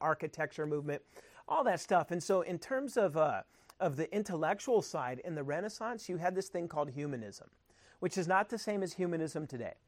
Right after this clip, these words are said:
Humanism today is just atheism under a different name. Humanism back then was, um, the dedication to finding and discovering ancient documents and translating them from their original languages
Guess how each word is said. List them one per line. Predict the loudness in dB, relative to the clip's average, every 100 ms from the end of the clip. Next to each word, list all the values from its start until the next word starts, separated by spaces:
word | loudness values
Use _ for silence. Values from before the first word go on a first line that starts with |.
| _ _ _
Humanism | 2 4 4 4 0
today | 0 2 2
is | 2
just | -4 -6
atheism | -4 -2 0 -2 -2 -8 -10 -8
under | -4 -4
a |
different | -4 -8 -8 -10
name. | -10 -12 -16 _ -20 _
Humanism | 2 4 4 4 2 2
back | 2 0
then | -2 0 0 0
was, | 0 0 -2 -8 -20 -18 0
um, | 2 2 0
the | -2
dedication | -2 0 2 0 0 -2 -2 -2 -2
to | 0 -2
finding | -2 -2 0 2 0 0
and | -2
discovering | -2 -4 -2 -2 -2 -4
ancient | -6 -6 -8 -4
documents | -2 -2 -4 -6 -6 -12 _ _ _
and | -10
translating | -8 -4 -2 0 0 0 -2
them | -2
from | -4 -2
their | 0
original | 0 -2 -2 -4
languages | -4 -4 -8 -6 -6 -6